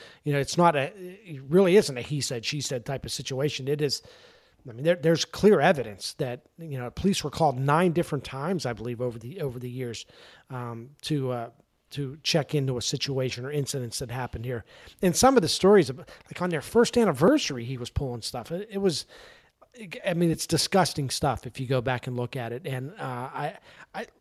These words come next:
you know, at the end of the day, I don't know what Ohio State's gonna do with this information. We can get into all that, but it, the, you're right, Rick. The first and foremost, your, you just, your thoughts go out to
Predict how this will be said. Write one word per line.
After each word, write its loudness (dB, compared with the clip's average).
you 0
know, 6
at 2
the 4
end 6
of 2
the 2
day, 8
I 8
don't 2
know 2
what 4
Ohio 4
State's -4
gonna -6
do 8
with 2
this 0
information. -2
We 0
can -4
get -2
into -2
all -8
that, -8
but -4
it, -8
the, 6
you're 6
right, 6
Rick. 0
The -8
first 4
and -4
foremost, 2
your, -4
you -4
just, -4
your -6
thoughts 6
go 2
out -2
to -2